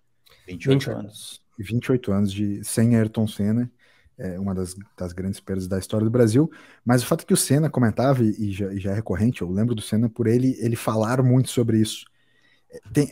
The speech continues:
Speaker 3: e aí eu quero voltar ao Toca pra me ajudar nessa trivia, porque eu não lembro o nome,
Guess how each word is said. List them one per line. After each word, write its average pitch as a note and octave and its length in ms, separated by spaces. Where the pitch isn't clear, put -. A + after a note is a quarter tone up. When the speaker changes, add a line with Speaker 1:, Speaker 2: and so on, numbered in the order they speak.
Speaker 3:
e B2 140
aí A#2+ 80
eu C3 100
quero C3 380
voltar A2 400
ao A#2+ 140
Toca C3 360
pra A2 160
me A2+ 80
ajudar A2+ 320
nessa B2 200
trivia, B2+ 280
porque - 220
eu B2+ 80
não C3+ 200
lembro C3+ 300
o C#3 40
nome, A#2 440